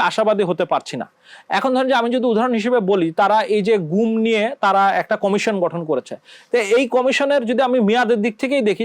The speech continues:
সেটা হলো মাত্র পঁয়তাল্লিশ দিন। তো আমার এখানে যে পরিমাণ গুমের ঘটনা ধরে, ঘটেছে, আমি যদি মিনিমামটাও ধরে নিই যে এই যে ছয়শো থেকে আটশো যেটি বলা হচ্ছে, তো আপনি এই ছয়শোটি পরিবার বা আটশোটি পরিবারের কাছে যাবেন, তাদের কথা শুনবেন, তাদের সাথে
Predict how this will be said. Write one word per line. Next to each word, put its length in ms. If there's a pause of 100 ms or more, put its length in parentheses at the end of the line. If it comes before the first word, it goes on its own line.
সেটা 180
হলো 120 (100)
মাত্র 140 (140)
পঁয়তাল্লিশ 440 (100)
দিন। 100 (340)
তো 60 (160)
আমার 260
এখানে 200 (120)
যে 60 (100)
পরিমাণ 260 (100)
গুমের 280
ঘটনা 260 (120)
ধরে, 140 (280)
ঘটেছে, 300
আমি 140
যদি 120 (120)
মিনিমামটাও 520
ধরে 180
নিই 140
যে 100
এই 80
যে 60 (100)
ছয়শো 320
থেকে 200
আটশো 240
যেটি 140 (120)
বলা 200
হচ্ছে, 200 (420)
তো 40 (180)
আপনি 180 (240)
এই 60 (120)
ছয়শোটি 380 (140)
পরিবার 340
বা 100
আটশোটি 260 (100)
পরিবারের 300
কাছে 120 (120)
যাবেন, 220 (100)
তাদের 280
কথা 140 (100)
শুনবেন, 260 (100)
তাদের 320
সাথে 160